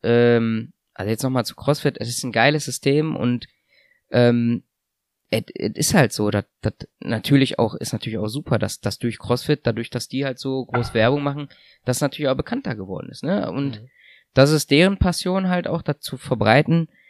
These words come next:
Speaker 1: Und die machen ja auch fitte Menschen, ne?
Speaker 2: Wo-,
Speaker 1: Finde ich auch super.
Speaker 2: Wobei ja der Shitstorm ganz schön losging, ne? Der Typ von CrossFit, der hatte doch irgendwie, äh, Scheiße
Speaker 1: Ja, ja, ja,
Speaker 2: oder
Speaker 1: das,
Speaker 2: so,
Speaker 1: das hab
Speaker 2: ne?
Speaker 1: ich auch mitgekriegt.
Speaker 2: Ja,
Speaker 1: Das
Speaker 2: ja.
Speaker 1: war schon, das war schon echt hart, ne? Also das muss ich schon sagen.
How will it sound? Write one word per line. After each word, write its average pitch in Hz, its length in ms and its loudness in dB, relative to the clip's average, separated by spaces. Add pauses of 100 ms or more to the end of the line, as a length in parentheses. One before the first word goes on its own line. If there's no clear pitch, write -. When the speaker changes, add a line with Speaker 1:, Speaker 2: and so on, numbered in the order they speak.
(260)
Speaker 1:
Und 113 200 -6
die 127 40 4
machen 131 240 0
ja 135 80 -2
auch 123 100 -4
fitte - 340 -6
Menschen, - 480 -12
ne? 123 140 2
Speaker 2:
Wo-, 143 60 6
Speaker 1:
Finde 175 220 6
ich 165 60 10
auch 131 80 8
super. 127 420 -2
Speaker 2:
Wobei 120 420 -4
ja 135 280 -4
der 123 260 -10
Shitstorm 120 640 -8
ganz 117 180 -6
schön 120 120 -6
losging, 113 460 -6
ne? 107 160 -10
Der 107 180 -12
Typ - 220 -12
von 113 140 -12
CrossFit, - 420 -12
der 117 80 -10
hatte 123 160 -10
doch 110 140 -10
irgendwie, 113 680 -14
äh, 101 300 -16
Scheiße 113 480 -14
Speaker 1:
Ja, 143 340 12
ja, 139 220 12
ja, 127 160 10
Speaker 2:
oder - 40 8
Speaker 1:
das, 123 120 2
Speaker 2:
so, 123 100 2
Speaker 1:
das 123 100 6
hab 127 60 6
Speaker 2:
ne? 127 60 6
Speaker 1:
ich 113 120 0
auch 113 120 0
mitgekriegt. 117 460 -2
Speaker 2:
Ja, 107 40 -10
Speaker 1:
Das 110 80 4
Speaker 2:
ja. 98 60 0
Speaker 1:
war 131 100 10
schon, 131 260 8
das 107 140 2
war 110 140 8
schon 117 200 2
echt - 240 -2
hart, 98 240 -2
ne? 117 140 2
Also 117 180 2
das 110 100 0
muss 127 160 0
ich 123 100 -4
schon 113 160 0
sagen. 123 380 4